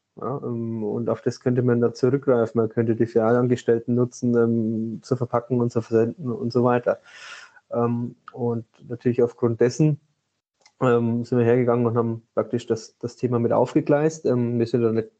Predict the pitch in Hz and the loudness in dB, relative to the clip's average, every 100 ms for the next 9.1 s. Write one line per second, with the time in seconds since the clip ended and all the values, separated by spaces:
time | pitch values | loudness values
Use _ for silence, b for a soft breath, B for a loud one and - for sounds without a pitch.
0 | _ _ _ _ 110 110 135 - 131 123 | _ _ _ _ -4 -2 -2 -2 -4 -4
1 | - 117 120 123 123 113 110 110 113 _ | -2 0 0 2 2 2 2 0 -6 _
2 | _ _ - 123 123 180 175 - 113 135 | _ _ -2 -2 0 -2 -2 -6 -2 -2
3 | 135 - - - 104 110 104 98 117 113 | -4 -8 -10 -6 -6 -4 -4 -2 -2 -4
4 | - 101 117 151 143 b b b b b | -2 -2 0 -2 -6 b b b b b
5 | _ - 127 120 120 120 113 98 117 120 | _ -4 0 2 2 0 -2 0 2 0
6 | 120 - 98 120 139 - 123 - 123 117 | -2 -6 -2 0 0 0 -4 0 0 0
7 | 113 143 147 - 127 120 117 117 117 - | -2 -4 -2 -4 -2 -2 0 -2 -6 -2
8 | 117 135 127 120 - 135 131 127 135 135 | 0 2 2 2 0 0 0 0 -2 -2